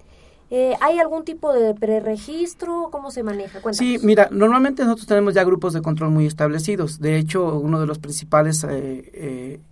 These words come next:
Speaker 2: impulsadores de este proyecto o impulsos en este proyecto son ustedes, los amigos de amet, y cosa que les agradezco profundamente. Entonces, todos los que, los cibernautas que nos están escuchando por este medio,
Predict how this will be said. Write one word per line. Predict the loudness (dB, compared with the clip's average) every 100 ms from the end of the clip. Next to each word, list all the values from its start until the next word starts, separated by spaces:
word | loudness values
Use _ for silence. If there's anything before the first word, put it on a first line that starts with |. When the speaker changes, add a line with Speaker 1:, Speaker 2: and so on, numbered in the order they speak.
| -6
Speaker 2:
impulsadores | 0 2 2 0 2 2 4 4 0 0
de |
este | -2 -4
proyecto | -4 -4 -2 -4 -6 -10
o | -6 -6 -6 -6
impulsos | -6 -4 -4 -4 -6
en | -6
este | -6 -6
proyecto | -6 -6 -6 -6 -8 -8 -20 -20
son | -6 0 0
ustedes, | 0 0 0 0
los | -4 -4
amigos | -2 -2 -2
de |
amet, | 0 0 0 -4 -18 -16
y | -8 -6
cosa | -2 -2 -2
que |
les | -2
agradezco | -2 -2 -4 -8
profundamente. | -10 -10 -6 -4 -4 -6
Entonces, | -6 2 4
todos | 6 6
los | 4
que, | -4
los | -4 -2 0
cibernautas | 0 2 2 0 -2
que | -4
nos | -4
están | -2 -2
escuchando | -2 -2 -2 -2
por | -2 -6
este | -4 0
medio, | 4 6 6